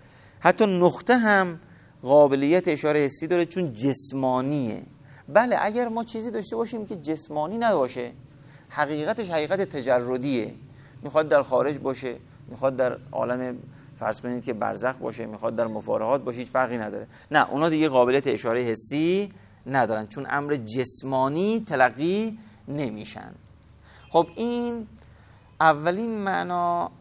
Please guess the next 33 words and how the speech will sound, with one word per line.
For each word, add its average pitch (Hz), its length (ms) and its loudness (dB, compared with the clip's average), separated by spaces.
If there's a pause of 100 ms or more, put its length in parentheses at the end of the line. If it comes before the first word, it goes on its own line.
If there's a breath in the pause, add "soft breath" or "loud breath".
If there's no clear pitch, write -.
(100)
از 143 260 -4
اون 170 180 -6
دو 135 180 -6
معنایی 135 500 -2
رو 175 120 -4
که 151 580 -6
در 127 120 -2
ارتباط 123 460 -4
با 139 160 0
اصطلاح 113 600 -2 (180)
وضع 110 680 -2
گفته 113 420 -6
میشه. 110 380 -6 (1400 loud breath)
و 143 80 6
اما 226 280 4
معنای 208 480 0
دومی 180 560 4
که 151 140 -4
از 120 340 -2 (160)
بحث 117 260 0 (100)
وضع 113 300 2
گفته 110 260 -6
میشه، 104 360 -10 (180)
حالا 196 260 -6
نکته‌های 170 420 -6
ریز 156 280 -10
و 147 40 -12
اینا 151 160 -12
هست 156 240 -10
که - 80 -8
عرض 120 220 -6
خواهم 98 260 -12
کرد. - 160 -20